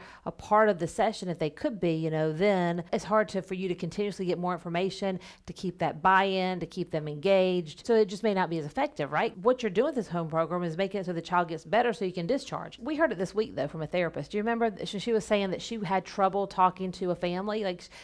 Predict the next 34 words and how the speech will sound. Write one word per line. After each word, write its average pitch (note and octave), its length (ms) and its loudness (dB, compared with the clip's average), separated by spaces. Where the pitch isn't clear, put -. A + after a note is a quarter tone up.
that D#4+ 140 6
was G#3+ 140 4
an F#3 200 0
area F#3 260 4
of G3 80 -2
growth D#3+ 260 2
for D#3 80 -4
her. D#3 260 0
She - 160 -6
got F3+ 160 6
intimidated F3 640 2
by D3+ 80 2
talking D3 340 0
to F#3+ 60 -8
parents. D3 420 -4
She's A#3+ 120 -2
a C#4 40 -2
newer G3 260 2
therapist. F3+ 540 0
I A#3+ 120 0
can E4 120 0
understand E3 520 -4
it A3+ 120 -8
'cause, B3 200 -2
you C4+ 80 -4
know, C4 180 0
it, G3 180 -2
it's B3+ 180 -2
a D#4+ 60 0
hard D#4 320 0
thing B3 200 0
to F3+ 80 -2
do, D#3 240 0
right? F3+ 280 0